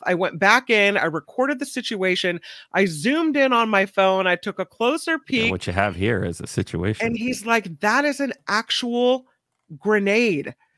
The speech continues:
Speaker 1: So the police bomb squad comes out. They confirmed that it was indeed a grenade, but it was inert, so it couldn't have exploded.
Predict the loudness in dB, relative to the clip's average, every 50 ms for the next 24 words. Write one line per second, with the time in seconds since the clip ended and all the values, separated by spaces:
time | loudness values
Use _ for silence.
0 | _ _ _ _ -4 0 0 0 0 -2 -6 -8 -4 0 0 0 0 -2 -4 -4
1 | -2 -2 0 0 0 -2 -4 -4 -2 0 0 0 0 -2 -4 -6 -6 -4 -4 -4
2 | -4 -2 -2 0 0 -2 -4 -6 _ -20 -20 _ -4 0 2 2 2 2 0 -4
3 | -4 -4 -2 0 2 4 4 4 4 2 0 -2 -8 _ _ _ _ 0 0 2
4 | 2 0 0 0 0 2 2 0 0 0 -2 -2 0 -2 -2 0 -2 -2 -2 -2
5 | -2 0 0 0 0 -2 -4 -8 -4 -2 0 0 0 -2 -4 -6 -6 -6 -4 -2
6 | -2 -2 -4 -6 -12 -18 -16 -8 -4 -2 -2 -2 -2 -2 -4 -4 -4 -2 -4 -4
7 | -4 -6 -10 -10 -10 -6 -4 -2 -2 -2 -4 -8 -10 -12